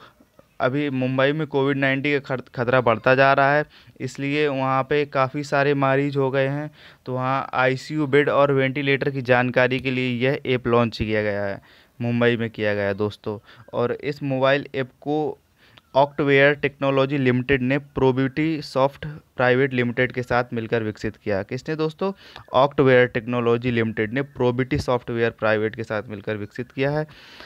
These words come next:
अब इसको महाराष्ट्र में विकसित किया गया है, तो इसलिए महाराष्ट्र इंपॉर्टेंट है। महाराष्ट्र की राजधानी तो मुंबई है। महाराष्ट्र के मुख्यमंत्री कौन है? महाराष्ट्र के मुख्यमंत्री हैं उद्धव ठाकरे।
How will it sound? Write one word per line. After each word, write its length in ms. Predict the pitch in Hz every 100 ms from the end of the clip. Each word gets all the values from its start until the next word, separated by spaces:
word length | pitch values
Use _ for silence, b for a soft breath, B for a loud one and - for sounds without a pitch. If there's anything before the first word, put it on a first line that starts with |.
| B
अब 160 | 113 104 -
इसको 340 | 131 - 156
महाराष्ट्र 640 | 131 123 127 143 147 - 160
में 160 | 160
विकसित 380 | 143 139 156 143
किया 200 | 151 143
गया 140 | 143
है, 100 | 143
तो 120 | 147 113
इसलिए 360 | 139 135 139 - _ -
महाराष्ट्र 580 | 123 123 117 117 123 123
इंपॉर्टेंट 580 | 113 113 104 107 104 98
है। 140 | 92 B B B B
महाराष्ट्र 680 | 113 113 127 135 143 151 -
की 540 | - 135 135 135 98 113
राजधानी 500 | 123 131 123 131 135
तो 100 | 131
मुंबई 420 | 120 110 113 123
है। 260 | 131 123 131 b b -
महाराष्ट्र 640 | 117 123 143 143 143 -
के 80 | 165
मुख्यमंत्री 640 | 143 143 147 139 127 113
कौन 280 | 104 98 107
है? 60 | 101
महाराष्ट्र 560 | 113 131 143 143 -
के 40 | 143
मुख्यमंत्री 540 | 139 135 135 131 139
हैं 80 | 156
उद्धव 400 | - 127 110 127
ठाकरे। 500 | 120 104 104 101